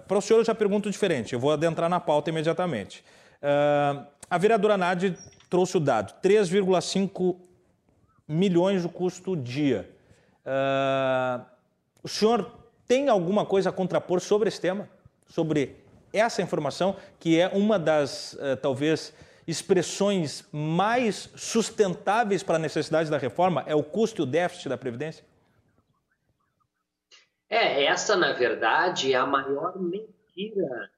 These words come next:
Speaker 2: Thiago, do governo Melo. Um governo que está faltando muito com a verdade do cidadão.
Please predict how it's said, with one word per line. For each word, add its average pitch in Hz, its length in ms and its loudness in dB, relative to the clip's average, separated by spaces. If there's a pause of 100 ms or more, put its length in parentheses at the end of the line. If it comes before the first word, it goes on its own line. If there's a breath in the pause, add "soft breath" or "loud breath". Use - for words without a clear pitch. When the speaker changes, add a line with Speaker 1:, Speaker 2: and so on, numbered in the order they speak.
(120)
Speaker 2:
Thiago, 135 480 -2
do 165 120 4
governo 170 540 4
Melo. 131 460 2 (260)
Um 139 120 -4
governo 160 720 2 (120)
que 190 140 -6
está - 340 -10
faltando 208 720 2
muito 190 720 0
com - 100 0
a 143 80 4
verdade 127 540 0
do - 320 -20
cidadão. - 460 -4